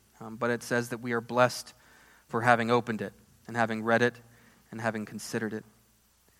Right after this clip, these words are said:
Uh, please show us over the next few weeks what you want us to see. Jesus, we praise you as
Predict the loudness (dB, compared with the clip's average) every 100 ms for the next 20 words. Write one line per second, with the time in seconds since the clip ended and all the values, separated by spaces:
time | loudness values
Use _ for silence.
0 | _ _ _ -16 -6 -2 -2 0 0 2
1 | 0 -4 -8 -8 -4 -4 -6 -16 _ -12
2 | -8 -6 -6 -8 -16 -16 -4 -4 -2 -8
3 | -8 -8 -8 -12 -12 -18 -16 -16 -18 _
4 | _ _ _ _ _ _ _ _ _ _
5 | _ _ _ _ _ _ _ _ _ _
6 | _ _ _ _ _ _ _ _ _ -6
7 | -2 -2 -2 -4 -8 -4 0 0 0 -2
8 | -2 0 0 0 -4 -10 -14